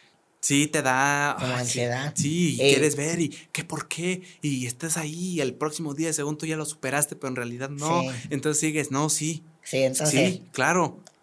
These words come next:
Speaker 2: este,
Speaker 1: Claro, claro, claro.
Speaker 2: eh, me estaba viendo el juego del calamar, me acuerdo perfecto.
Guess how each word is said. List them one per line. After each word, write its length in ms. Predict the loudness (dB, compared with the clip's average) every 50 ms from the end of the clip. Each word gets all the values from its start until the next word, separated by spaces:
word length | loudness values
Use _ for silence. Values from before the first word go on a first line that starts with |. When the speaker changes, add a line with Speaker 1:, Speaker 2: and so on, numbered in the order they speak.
| _ _
Speaker 2:
este, 400 | 2 2 2 2 0 0 0 2
Speaker 1:
Claro, 340 | 4 4 4 2 2 0 -2
claro, 320 | -2 -2 -2 -2 -2 -6 -6
claro. 360 | -6 -6 -6 -6 -6 -10 -14 _ _ _ _ _ _ _ _ _ _ -20 -10 -6
Speaker 2:
eh, 260 | -2 -2 0 0 -2 -2
me 140 | 0 0 0
estaba 220 | 4 4 4 4
viendo 180 | 4 4 2 0
el 60 | 2
juego 160 | 2 2 2
del 140 | 2 2 0
calamar, 460 | -2 -2 -2 -2 0 0 -2 -2 -2
me 80 | -4 -4
acuerdo 300 | -2 0 0 0 0 -2
perfecto. 680 | -4 -4 -4 -2 -4 -4 -4 -6 -6 -6 -6 -8 -10